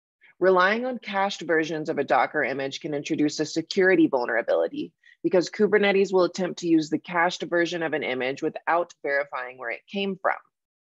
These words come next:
If the kubelet has a container image with the exact digest cached locally, it uses its cached image. Otherwise, the kubelet downloads the image with the resolved digest, using that image to launch the container.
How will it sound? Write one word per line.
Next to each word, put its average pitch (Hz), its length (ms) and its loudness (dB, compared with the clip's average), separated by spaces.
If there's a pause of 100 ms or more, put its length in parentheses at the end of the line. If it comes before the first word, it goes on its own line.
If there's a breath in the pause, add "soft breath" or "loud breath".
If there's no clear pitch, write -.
(480 soft breath)
If 175 120 0
the 180 100 6
kubelet 220 400 4
has 214 200 2
a 214 60 2
container 190 500 -2
image 143 340 -2
with 147 140 0
the 151 120 2
exact 143 540 0
digest 143 580 -2
cached 156 340 -6
locally, 147 640 -4 (180 soft breath)
it 156 160 0
uses 165 380 4
its - 180 -4
cached - 380 -8
image. - 480 -18 (340)
Otherwise, 165 540 4
the 165 80 -4
kubelet 151 500 -2
downloads 175 520 -2
the 226 120 -8
image 139 420 -4
with 147 140 -4
the 143 80 -2
resolved 160 540 2
digest, 110 640 0 (220)
using 214 420 0
that 190 200 0
image 143 360 -4
to 160 80 -2
launch 120 300 -4
the 160 80 -8
container. 180 600 -4